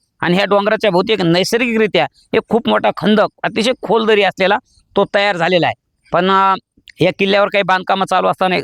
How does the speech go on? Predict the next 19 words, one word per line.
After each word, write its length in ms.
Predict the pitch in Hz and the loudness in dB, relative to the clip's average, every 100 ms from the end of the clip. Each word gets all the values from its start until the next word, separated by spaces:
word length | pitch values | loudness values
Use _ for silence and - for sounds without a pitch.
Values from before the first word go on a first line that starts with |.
| 131 | 0
धर्मक्षेत्र 480 | 151 180 175 175 175 | 0 2 0 -2 -2
असल्यामुळं, 420 | 175 180 175 180 185 _ _ | -2 -2 0 0 -2 _ _
मंदिर 300 | 135 175 190 | 0 2 2
असल्यामुळे 360 | 175 - 175 170 | 2 0 -2 0
इथं 100 | 170 | 2
लोकं 240 | 170 156 | 2 2
येतात, 260 | 165 165 202 - _ _ _ | 0 0 -2 -6 _ _ _
त्यामुळं 260 | 160 175 190 202 | 0 2 2 2
तो 140 | 226 | 4
जो 140 | 226 | 4
रस्ता 260 | 214 - 196 | 2 0 0
आहे 160 | 143 127 _ _ _ - | 0 -4 _ _ _ -4
तो 80 | 180 | 0
त्यांनी 240 | 202 196 | 0 0
आता 340 | 196 202 202 - | 0 2 2 0
बुजून 460 | 139 170 180 208 208 - | 0 2 4 0 -2 -2
थोडासा 340 | 170 185 202 214 - _ _ - | -2 0 0 -2 -6 _ _ -2
म्हणजे 160 | 170 | 0
बंद 240 | 165 202 | 2 0